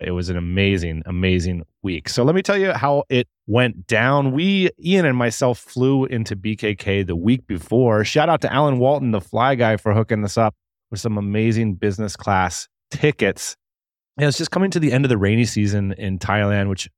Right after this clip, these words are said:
always adds, like, a little <laughs> bit of excitement. There's steam in the air. There was flooding the week before. You know, most of our parties are on rooftops. And knock on wood, we've always flirted with this line of the rainy season.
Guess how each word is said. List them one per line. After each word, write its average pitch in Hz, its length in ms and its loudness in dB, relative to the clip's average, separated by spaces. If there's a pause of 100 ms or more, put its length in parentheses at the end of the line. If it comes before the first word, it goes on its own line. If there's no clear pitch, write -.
(120)
always 143 300 0
adds, 135 260 0
like, 131 140 4
a 120 40 0
little 139 200 4
<laughs> - 0 -
bit 123 140 -2
of 120 140 0
excitement. 127 720 0
There's 90 380 -2 (320)
steam 135 600 0
in 123 160 0
the 107 160 0
air. 113 400 2 (300)
There 98 80 -4
was 95 120 -4
flooding 120 480 0
the 113 100 0
week 110 360 -4
before. 107 640 0 (400)
You 117 100 0
know, 131 140 4
most 123 280 0
of 202 120 0
our 156 100 2
parties 120 560 0
are 98 260 -2
on 95 300 -2
rooftops. 87 880 -2 (420)
And 101 280 -4
knock 120 280 0
on 202 300 2
wood, 160 160 2
we've 127 160 2
always 175 240 -4
flirted 139 400 2
with 113 160 0
this 110 180 0
line 101 300 0
of 117 60 0
the 101 100 2
rainy 104 300 2
season. 95 480 -2